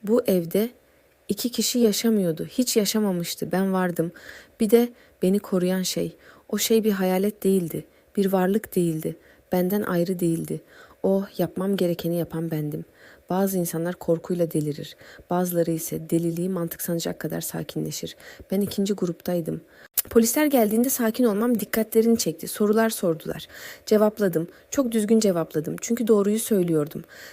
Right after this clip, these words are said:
Sadece eksik. Geceleri artık rahat uyuyorum. Ses yok. Eşya yer değiştirmiyor. Çünkü ev nihayet düzenli. Bazen içimde küçük bir ses alay eder gibi konuşuyor. "Bak." diyor. "Paranormal bir şey sanmıştın." Gülümsüyorum.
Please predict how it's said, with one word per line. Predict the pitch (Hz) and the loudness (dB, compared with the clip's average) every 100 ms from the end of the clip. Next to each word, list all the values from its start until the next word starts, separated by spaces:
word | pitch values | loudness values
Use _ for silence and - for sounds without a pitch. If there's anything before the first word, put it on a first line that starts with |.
| - | -10
Sadece | - 302 254 226 | -2 2 2 4
eksik. | 226 - - - - - | 4 4 0 -4 -10 0
Geceleri | 214 247 269 294 | 2 4 2 0
artık | 277 - | -4 -2
rahat | 220 240 233 | 0 0 0
uyuyorum. | 190 151 151 156 - | 0 0 0 -4 -8
Ses | - 247 240 - | -2 0 0 0
yok. | 156 - - - - - | -4 -4 -16 -20 -20 4
Eşya | 226 - 302 302 | 4 4 2 2
yer | 285 285 240 | 4 4 4
değiştirmiyor. | 220 208 - 269 240 160 196 | 4 2 0 2 2 2 -2
Çünkü | - 254 269 | -2 -2 2
ev | 269 277 | 2 4
nihayet | 254 240 220 247 247 | 6 6 4 2 2
düzenli. | 202 202 180 156 165 - - - - | -2 0 0 -2 -4 -10 -20 -10 0
Bazen | 277 294 285 | 2 4 2
içimde | 226 - 220 262 | 2 0 2 0
küçük | - - 294 302 | -2 -6 -4 -2
bir | |
ses | 277 277 285 | 0 -2 -2
alay | 220 226 240 | 0 4 4
eder | 226 240 | 4 2
gibi | 240 208 | 0 -4
konuşuyor. | 202 190 180 - 175 175 - - - - | -4 -4 -4 -4 -2 -4 -6 -18 -20 -4
"Bak." | 247 233 220 - _ - | 2 2 2 -10 _ 0
diyor. | 208 202 220 - - | 2 2 0 -10 -20
"Paranormal | - 214 240 262 254 277 | 0 4 6 6 4 4
bir | 247 | 2
şey | - 277 | 0 0
sanmıştın." | 262 226 214 - - 190 - - - | 0 0 0 -2 -2 -4 -6 -20 -8
Gülümsüyorum. | - 214 233 226 - 285 214 | 0 2 2 2 2 2 2